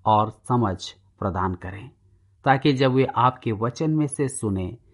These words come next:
तो आपका वचन उनके कानों से होकर हृदय तक पहुंचने पाए,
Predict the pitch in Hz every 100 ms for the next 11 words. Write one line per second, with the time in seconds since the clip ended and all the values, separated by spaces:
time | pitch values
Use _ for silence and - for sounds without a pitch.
0 | _ 120 - 110 107 - 104 98 131 -
1 | 113 90 90 _ - 123 120 127 - 120
2 | 135 156 147 131 107 131 131 101 95 90
3 | _ _ - 117 113 123 117 107 - 95
4 | 101 - 101 - 95 92 113